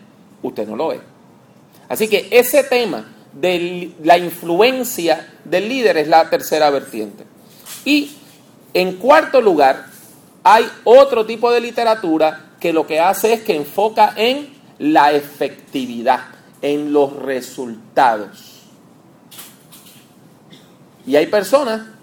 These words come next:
que definen el líder como aquel que logra resultados, aquel que es efectivo, no la persona que tiene un puesto. Tomando en consideración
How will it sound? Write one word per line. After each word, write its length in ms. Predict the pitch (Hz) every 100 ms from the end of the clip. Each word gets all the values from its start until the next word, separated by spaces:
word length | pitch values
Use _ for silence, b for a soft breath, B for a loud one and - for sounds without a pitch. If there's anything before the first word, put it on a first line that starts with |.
| _
que 140 | 139
definen 400 | 135 127 170 196
el 140 | 208 240
líder 320 | 294 214 -
como 280 | 165 151 139
aquel 340 | - 226 254
que 140 | 170
logra 580 | 147 233 285 190 123 - -
resultados, 720 | 131 127 117 107 110 101 - b b
aquel 400 | - 131 202 208
que 200 | - 147
es 400 | 226 240 - - -
efectivo, 640 | 131 131 - 123 113 - - b -
no 160 | 147
la 140 | 220 220
persona 340 | 202 247 233
que 100 | 139
tiene 180 | 117 135
un 60 | 143
puesto. 280 | - - - - - _ b b b b _
Tomando 380 | 202 220 285 302
en 60 |
consideración 880 | 302 269 262 240 214 202 220 214 202